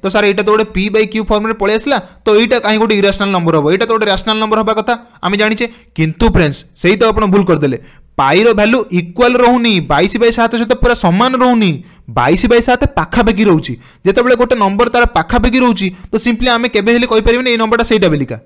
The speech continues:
ଏଇଟା ତା ପାଖାପାଖି। ଆମେ ୟୁଜ୍ କରୁଛେ ନମ୍ବରଟାକୁ କାରଣ ଆମ କନଭିନିଏଣ୍ଟ ପାଇଁ, ଆମ ବେନିଫିଟ୍ ପାଇଁ ଆମେ ୟୁଜ୍ କରିଦେଉଛେ ଯେ ଆମେ, ହଁ, ଆମ କାଲକୁଲେସନଟା ଛୋଟ ହବ, ଆମେ ଏତେ ବଡ଼ ନମ୍ବର ନମ୍ବରଟା କାଲକୁଲେଟ୍ କରିବା ଦରକାର ନାହିଁ। ଆମେ ତା ପାଖାପାଖି ନମ୍ବର ଗୋଟେ ନେଇଗଲେ ଆପ୍ରୋକ୍ସିମେସନ୍‌ରେ କ'ଣ ନା ଆମ ନମ୍ବରଟି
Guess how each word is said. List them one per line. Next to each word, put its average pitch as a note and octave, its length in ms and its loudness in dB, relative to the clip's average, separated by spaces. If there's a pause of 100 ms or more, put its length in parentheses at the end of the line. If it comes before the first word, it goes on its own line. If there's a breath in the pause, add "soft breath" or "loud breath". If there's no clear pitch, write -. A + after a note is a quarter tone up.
ଏଇଟା A3+ 180 -4
ତା C4+ 40 0
ପାଖାପାଖି। G3+ 420 -2
ଆମେ G3 280 0 (160)
ୟୁଜ୍ B3+ 240 2
କରୁଛେ C#4 220 0
ନମ୍ବରଟାକୁ B3+ 400 -2
କାରଣ C4 140 -2 (100)
ଆମ G3+ 100 -2 (160)
କନଭିନିଏଣ୍ଟ G3 460 0
ପାଇଁ, E3 140 0 (100)
ଆମ F#3+ 100 -4 (460 loud breath)
ବେନିଫିଟ୍ A3 460 2
ପାଇଁ C4 100 2
ଆମେ A3 240 -2
ୟୁଜ୍ A3 160 -2
କରିଦେଉଛେ A3 320 0
ଯେ A#3+ 120 0
ଆମେ, A3 100 -4
ହଁ, G3+ 120 0 (100)
ଆମ G3+ 100 0
କାଲକୁଲେସନଟା G3 640 -2
ଛୋଟ G#3 140 -2 (100)
ହବ, G#3+ 100 0 (340 loud breath)
ଆମେ F#3 160 -2
ଏତେ F3 220 -2
ବଡ଼ G3 180 0
ନମ୍ବର F3 140 0
ନମ୍ବରଟା F#3+ 120 0
କାଲକୁଲେଟ୍ F#3 340 0
କରିବା F3+ 180 2
ଦରକାର F#3+ 280 0
ନାହିଁ। B3 120 -4
ଆମେ G3+ 100 -6
ତା F3+ 100 -4
ପାଖାପାଖି E3 360 -2
ନମ୍ବର D#3+ 200 -2
ଗୋଟେ E3+ 120 0
ନେଇଗଲେ E3+ 300 0
ଆପ୍ରୋକ୍ସିମେସନ୍‌ରେ F3 640 -2 (340 loud breath)
କ'ଣ D3 160 0
ନା G3+ 80 0
ଆମ F#3+ 120 -2
ନମ୍ବରଟି D3 400 0